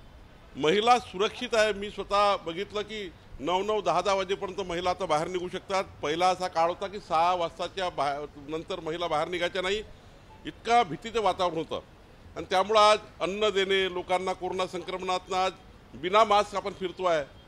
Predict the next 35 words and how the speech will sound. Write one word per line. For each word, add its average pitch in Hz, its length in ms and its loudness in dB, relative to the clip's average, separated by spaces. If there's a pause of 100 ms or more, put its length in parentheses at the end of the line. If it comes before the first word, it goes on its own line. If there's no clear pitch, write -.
हे 175 80 -4
मोदीजींनी 190 540 -4
आणि 202 320 0 (100)
योगीजींनी 185 380 -6
त्या 190 100 2
ठिकाणी 180 220 -4
करून 175 240 -6
दाखवलं. 156 460 0 (720)
त्यामुळं 208 380 4
त्या 190 240 0
ठिकाणी 202 560 -2 (600)
आणि 151 160 -2
कार्यकर्त्यांनी 220 720 0
प्रचंड 202 360 -6
मेहनत 180 240 -2
केली, 190 480 -6
आमच्या 175 320 -2
नेत्यांनी 196 500 -2
प्रचंड 208 400 -4
मेहनत 180 220 -2
केली. 180 340 -4 (560)
कोणीही 196 440 2
गावेरीमध्ये 214 920 4
त्या - 200 -2
ठिकाणी 196 280 -2
निवडणूक 185 360 0
लढलं 165 280 2
नाही, 170 300 -2 (520)
आम्ही 165 300 2
जिंकतो 202 360 -6
असा 202 260 4
आविर्भाव 180 400 2
दाखवला 165 320 -2
नाही, 175 180 -2
पण 240 320 -2